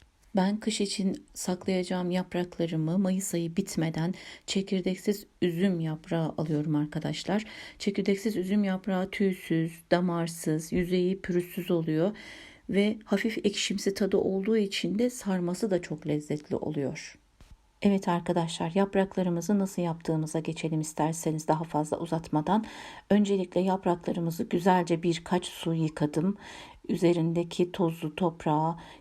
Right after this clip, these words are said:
kiri gitmesi için birkaç su güzelce yıkadım. Daha sonra yıkadığım yaprakların uzun saplarını biraz kısalttım.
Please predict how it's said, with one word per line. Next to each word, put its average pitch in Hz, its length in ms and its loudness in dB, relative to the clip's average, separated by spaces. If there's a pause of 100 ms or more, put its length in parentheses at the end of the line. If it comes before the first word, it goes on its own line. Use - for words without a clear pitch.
kiri 170 260 2
gitmesi 165 520 -2
için 165 360 -2
birkaç 180 320 -4
su - 180 -6
güzelce 170 440 -2
yıkadım. 165 560 -2 (380)
Daha 214 200 4
sonra 170 560 0 (240)
yıkadığım 185 540 0
yaprakların 175 840 0 (100)
uzun 196 380 2
saplarını 175 640 -2
biraz 175 280 2
kısalttım. - 720 -2